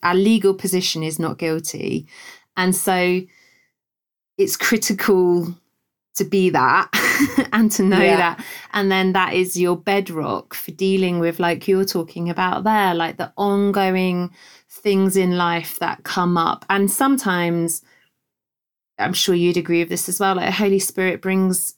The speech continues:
Speaker 1: stuff up that happened in the past to kind of heal you of it and kind of, um, resolve it with you and move forward. But sometimes it is acknowledging guilt,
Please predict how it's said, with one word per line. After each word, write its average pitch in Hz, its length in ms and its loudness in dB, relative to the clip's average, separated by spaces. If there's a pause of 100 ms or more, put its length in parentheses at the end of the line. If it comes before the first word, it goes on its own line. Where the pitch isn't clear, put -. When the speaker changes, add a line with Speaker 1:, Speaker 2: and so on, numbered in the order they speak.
Speaker 1:
stuff - 340 -4
up - 140 -2
that 175 120 -2
happened 196 300 0
in 185 120 2
the 185 60 0
past - 880 -2 (480)
to 196 80 -12
kind 180 240 -2
of 170 100 -6
heal 196 440 2
you 175 240 0
of 170 200 -4
it 170 380 -4
and 165 220 -8
kind 170 220 -6
of, 165 240 -6 (500)
um, 165 560 -4
resolve 180 540 0
it - 200 -6
with 175 220 -4
you 165 360 -4
and 170 240 -2
move 170 180 0
forward. 185 440 0
But - 140 -4
sometimes 220 440 0
it 202 100 0
is 196 460 0
acknowledging 175 1080 -2 (640)
guilt, 175 380 2